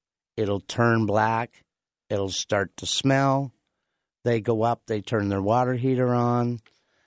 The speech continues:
They turn their heat on, the water starts to come through, and it goes back into the tank, and then it'll flow into the taps when they want to use hot water.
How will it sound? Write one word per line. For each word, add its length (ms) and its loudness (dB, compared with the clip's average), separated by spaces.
They 100 -4
turn 300 0
their 120 0
heat 280 2
on, 560 0
the 60 -4
water 360 0
starts 380 -2
to 40 -8
come 220 -2
through, 380 0
and 160 -4
it 100 -4
goes 220 -2
back 380 0
into 180 0
the 140 -2
tank, 400 -4
and 100 -2
then 160 0
it'll 180 2
flow 360 2
into 180 -2
the 140 -8
taps 400 -2
when 180 -8
they 220 -4
want 240 -2
to 60 -2
use 180 -4
hot 200 -2
water. 360 -2